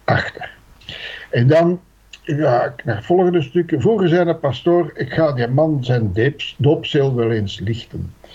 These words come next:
Hè, dan gingen ze kijken en dan konden ze u vertellen van of dat dan wel iemand van goede familie was. Tegenwoordig doen we dat niet meer, wij googelen iemand. En dan vind je bijvoorbeeld bij Erzberg een boeiende zin.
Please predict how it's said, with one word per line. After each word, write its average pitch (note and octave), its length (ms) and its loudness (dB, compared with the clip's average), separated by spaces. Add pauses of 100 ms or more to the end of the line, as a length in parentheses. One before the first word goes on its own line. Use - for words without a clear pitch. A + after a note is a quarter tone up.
(320)
Hè, A2+ 180 -2
dan A#2 140 -2
gingen G#2+ 260 0
ze G2 120 -2
kijken B2+ 420 0
en A2+ 80 0
dan A2 160 0
konden B2+ 260 4
ze G#2 80 2
u B2 180 2
vertellen C#3 400 0
van A2 220 -2
of A#2 160 0
dat A2 160 -4
dan F#2+ 120 -2
wel C#3 180 0
iemand A#2+ 360 -2
van F#2+ 200 -4
goede A2 260 2
familie G2+ 560 -4
was. - 320 -8 (540)
Tegenwoordig C3 580 4
doen C3 180 2
we C#3+ 120 2
dat C3+ 160 0
niet C3 160 0
meer, A#2+ 260 -2
wij G2+ 200 0
googelen A2+ 500 0
iemand. F#2+ 540 -4
En A2+ 180 0
dan G#2+ 160 0
vind C3 240 2
je B2 80 -4
bijvoorbeeld G#2+ 440 0
bij A2 340 -2
Erzberg B2+ 520 -2
een G2+ 260 0
boeiende A#2 920 0
zin. B2+ 440 2